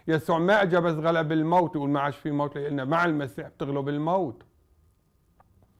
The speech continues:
ويسوع أجا ليقول: "أنا مملكتي للأبد"، مثل ما قال الملاك لأمه مريم: "ولا يكن لملكه انقضاء"،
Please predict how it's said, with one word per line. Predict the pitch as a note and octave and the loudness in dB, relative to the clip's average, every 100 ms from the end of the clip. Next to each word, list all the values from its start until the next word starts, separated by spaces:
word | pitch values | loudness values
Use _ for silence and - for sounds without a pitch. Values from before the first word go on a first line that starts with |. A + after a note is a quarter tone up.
| _ _ _ _ | _ _ _ _
ويسوع | B2 A#2+ - A2+ G#2 | -4 -4 -2 -2 -2
أجا | A#2 | -4
ليقول: | G#2+ A2 - C#3+ C3+ E2+ _ _ _ - | -6 -6 -8 -8 -8 -10 _ _ _ -2
"أنا | B2+ | 0
مملكتي | B2 A#2+ A#2+ D#3 - - B2+ | 0 -2 -2 -4 -4 -6 -4
للأبد"، | B2 B2+ D3 C#3 F2+ - _ _ - | -4 -4 -6 -4 -8 -12 _ _ -10
مثل | A#2+ A#2+ | -8 -6
ما | A#2 A#2 | -6 -4
قال | A#2+ A#2 | -4 -6
الملاك | A2+ A2+ A#2 C#3+ C3 A#2+ | -6 -6 -4 -4 -6 -10
لأمه | A2+ A#2 A2+ A2 | -10 -8 -8 -6
مريم: | A#2+ D#3 C#3 F#2+ F2+ _ _ _ _ _ _ _ | -4 -4 -6 -8 -14 _ _ _ _ _ _ _
"ولا | A#2 B2 C#3 D3+ | -6 -2 0 -2
يكن | - C#3 C3 | -2 -4 -2
لملكه | C3 E3 G3+ - A2+ G2+ G2+ A2 _ _ A#2+ | 2 2 2 -2 -10 -8 -10 -14 _ _ -8
انقضاء"، | A2+ A#2 G#2+ G#2 G2 - | -8 -8 -8 -6 -6 -8